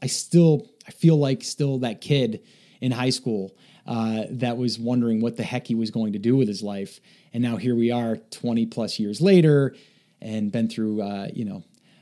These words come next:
a lot of different things in my life, a lot of great things, um, a lot of hard things. Um, but to hear that and have someone look at you in the eye,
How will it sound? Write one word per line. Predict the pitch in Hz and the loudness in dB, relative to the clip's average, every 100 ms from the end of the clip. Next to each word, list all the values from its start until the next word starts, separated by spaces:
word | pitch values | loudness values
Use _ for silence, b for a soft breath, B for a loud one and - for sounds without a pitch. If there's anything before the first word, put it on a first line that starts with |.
| b | b
a | 127 | 0
lot | 127 170 175 | 2 2 4
of | 165 | 4
different | 147 151 131 | 4 2 2
things | 139 127 | 2 2
in | 123 | 2
my | 117 | 2
life, | 135 123 113 113 - - | 2 2 0 -2 -14 -18
a | 110 | -10
lot | 113 117 | -6 -4
of | 120 | -4
great | 117 139 160 | 2 4 2
things, | - 107 98 95 - - | -2 -6 -6 -8 -12 -12
um, | 110 113 | -10 -8
a | |
lot | 117 110 | -8 -10
of | 110 | -4
hard | 135 139 | -2 -2
things. | - 82 - - b b b b 123 | -4 -10 -12 -18 b b b b -4
Um, | 120 120 117 113 - _ | -2 0 -2 -4 -14 _
but | 143 135 - _ _ _ _ _ - | 0 2 -2 _ _ _ _ _ 0
to | 151 | 2
hear | - - 214 294 247 | 2 2 4 4 2
that | 117 92 85 - | 0 -6 -12 -4
and | 143 | 0
have | 139 156 | 0 0
someone | 165 165 135 | 2 2 2
look | 131 160 170 | 2 2 2
at | |
you | - 151 | 2 2
in | 135 | 2
the | 120 131 | 0 0
eye, | 214 143 90 - | 0 -2 -6 -18